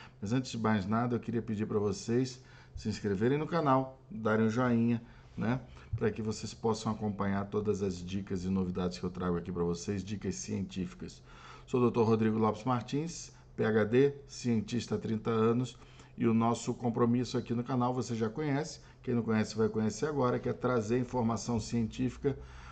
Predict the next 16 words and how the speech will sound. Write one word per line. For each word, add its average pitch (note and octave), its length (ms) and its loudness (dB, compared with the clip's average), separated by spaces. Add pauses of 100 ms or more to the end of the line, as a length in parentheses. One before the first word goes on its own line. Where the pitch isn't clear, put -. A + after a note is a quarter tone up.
(180)
pra E3 180 4
perto B2+ 520 0
do A#2+ 100 -2
profissional, A2 800 -2
trazer A2+ 320 2
informação A2 500 -2
científica A#2+ 540 -2
pra B2 160 -4
que A#2 100 -12
você A2+ 340 -4
possa A2 640 0 (520)
tratar E3+ 320 4
seus C#3 180 -2
pacientes, C3 640 0
conhecer B2 380 0
melhor A#2 520 2